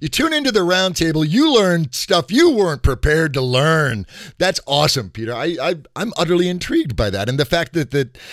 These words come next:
there are people that, that, that pursue that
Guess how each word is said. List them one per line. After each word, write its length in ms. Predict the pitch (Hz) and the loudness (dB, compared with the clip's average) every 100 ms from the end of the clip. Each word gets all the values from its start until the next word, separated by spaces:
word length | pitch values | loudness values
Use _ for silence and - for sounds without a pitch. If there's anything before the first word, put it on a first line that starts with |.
| - 165 | -10 -2
there 160 | 156 | 0
are 80 | 147 | 0
people 540 | - 180 185 160 156 | -2 -2 0 0 0
that, 380 | 147 104 143 135 | -2 0 0 0
that, 200 | 135 127 | -2 -4
that 160 | 127 123 | -4 -6
pursue 540 | - 120 - 277 311 | -6 -4 -4 -2 -2
that 340 | 135 104 98 | 0 -2 -4